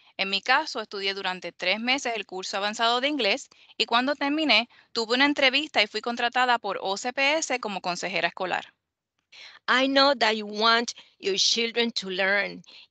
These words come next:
Speaker 2: enjoy the learning and be successful. That is why motivation is important.
Speaker 1: Y sabemos que usted quiere que sus hijos aprendan,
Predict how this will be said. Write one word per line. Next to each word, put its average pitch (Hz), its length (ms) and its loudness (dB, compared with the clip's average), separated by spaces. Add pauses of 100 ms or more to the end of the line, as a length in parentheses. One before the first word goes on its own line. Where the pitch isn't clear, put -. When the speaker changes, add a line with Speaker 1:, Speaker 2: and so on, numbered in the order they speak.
Speaker 2:
enjoy 220 840 2 (160)
the 180 260 -2
learning 262 520 4 (100)
and 247 340 2
be 233 100 -4
successful. - 840 -6 (580)
That 220 200 4
is 285 180 -6
why 247 180 2
motivation 202 720 -2 (100)
is 190 380 -4
important. 165 800 -8 (760)
Speaker 1:
Y 240 80 -4
sabemos 233 380 4
que - 80 -10
usted 233 240 0
quiere 233 280 0
que 226 120 -8
sus 214 180 -12
hijos 190 160 -4
aprendan, 202 720 0